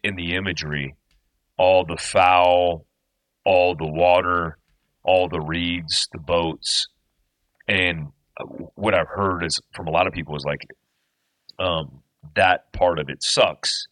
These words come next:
And that's, like, the dirty part. But I think those are outside perspectives because when,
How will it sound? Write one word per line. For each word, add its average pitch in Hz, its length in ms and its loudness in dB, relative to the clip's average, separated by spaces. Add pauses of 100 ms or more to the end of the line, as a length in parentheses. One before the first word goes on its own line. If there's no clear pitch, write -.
(800)
And 90 320 0
that's, - 240 4
like, 87 120 -6 (120)
the 90 80 -6
dirty 101 280 0
part. 78 380 -2 (580)
But 110 100 2
I 113 140 6
think 135 200 -2
those 117 200 -2
are 101 140 0
outside 98 440 2
perspectives 82 680 -4
because 82 360 -8
when, 85 400 -6